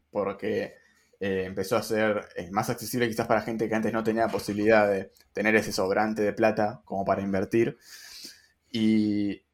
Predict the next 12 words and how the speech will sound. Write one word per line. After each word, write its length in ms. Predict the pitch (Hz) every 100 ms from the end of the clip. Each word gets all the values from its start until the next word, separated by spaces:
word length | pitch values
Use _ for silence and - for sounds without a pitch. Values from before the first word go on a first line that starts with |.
| _
y 100 | -
bueno, 480 | 117 147 135 110 - -
eh, 360 | 98 101 98 - _ - - _ _
más 140 | 123 156
que 100 | 165
nada 160 | 175 143
también, 540 | 127 139 151 160 -
eh, 500 | 107 107 104 101 104 98 - _
muchos 400 | 107 131 143 143
analistas 520 | 120 120 127 127 - -
prevén 500 | 107 104 113 120 113 110
una 720 | 107 107 104 101 98 92